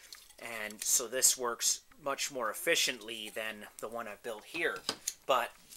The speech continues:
the idea of this was to build a trans-, a working transformer from, um,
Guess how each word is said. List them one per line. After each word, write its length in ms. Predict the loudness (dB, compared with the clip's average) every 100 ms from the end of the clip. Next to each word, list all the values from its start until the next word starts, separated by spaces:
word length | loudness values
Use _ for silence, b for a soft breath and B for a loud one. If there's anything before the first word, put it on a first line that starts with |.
| -20 -16 -16 -8
the 120 | -4
idea 340 | -2 4 6 6
of 80 |
this 260 | 6 6 6
was 220 | 6 0
to 160 | 0 -2
build 320 | -2 -2 -2
a 60 | -6
trans-, 480 | -4 -2 0 -2 -4
a 100 | -8
working 420 | 2 2 2 -2
transformer 680 | -4 -4 0 0 -2 -6 -6
from, 480 | -8 -4 -2 -2 -6 -16 B B B -10
um, 400 | -8 -6 -8